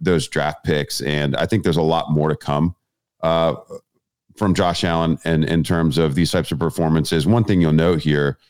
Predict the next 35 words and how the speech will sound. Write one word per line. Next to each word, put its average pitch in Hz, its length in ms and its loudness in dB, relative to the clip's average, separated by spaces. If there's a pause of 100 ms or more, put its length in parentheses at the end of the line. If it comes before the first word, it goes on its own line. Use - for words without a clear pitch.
(540)
uh, 76 520 0 (200)
you 76 100 -6
know, 82 60 0
I've 78 100 -2
got 80 320 0
weeks 87 300 0
five 80 540 0
through 87 260 -4
eight - 240 -2
pulled 82 220 0
up. 73 180 -2
This 92 160 -2
is 90 100 2
our 78 100 0
strength 85 300 -4
of 71 100 -6
schedule 78 320 -4
streaming 69 400 0
app. 53 300 -6 (300)
So 82 380 2
if 76 120 -2
we 95 60 4
look 92 200 2
ahead 85 260 2
to 78 60 2
Buffalo's 78 520 0
next 82 220 0
four 78 140 -2
games, 76 400 0
you 78 140 0
know, 76 60 0
you, 71 200 -2
you 92 120 2
notice 80 360 2
here 78 380 0